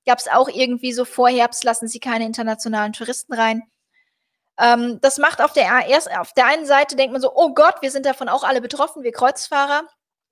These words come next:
Aber das bleibt erstmal abzuwarten, denn, ähm, wenn wir von Touristen reden, reden wir nämlich von allen Touristen. Auch von den Touristen, die dort ins Hotel gehen und, ähm, auf den Inseln oder in den Ländern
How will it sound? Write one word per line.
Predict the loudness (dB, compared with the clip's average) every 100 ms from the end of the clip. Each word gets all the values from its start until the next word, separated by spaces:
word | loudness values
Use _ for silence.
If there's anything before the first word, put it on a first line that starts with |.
| _ _ 0
Aber | 2
das | 2 2
bleibt | 2 0 0
erstmal | 0 2 -2
abzuwarten, | -2 -6 -4 -2 -2 -4 -4
denn, | -2 0 -4 -2
ähm, | -2 -2 -6 -10 -6
wenn | -2 0
wir | 0
von | -4 -2
Touristen | -2 -2 -4 -6
reden, | -4 -4 -4
reden | -6 -4
wir | -4
nämlich | -4 -6
von | -2
allen | -2 -2
Touristen. | -4 -8 -8 -8 -2
Auch | -2
von | -2 -2
den | -2
Touristen, | 0 -2 -2 -8 -4
die |
dort | -2 -2
ins | -6 -8
Hotel | -6 -4 -4
gehen | -4 -6 -6 -12 -20 _ _ 0
und, | 2 2 -2 -2
ähm, | 0 2 0 -4
auf | -4 -2
den | -4
Inseln | -4 -6 -2 -2
oder | 2 2
in | 2
den | -2 -2
Ländern | -2 2 2 2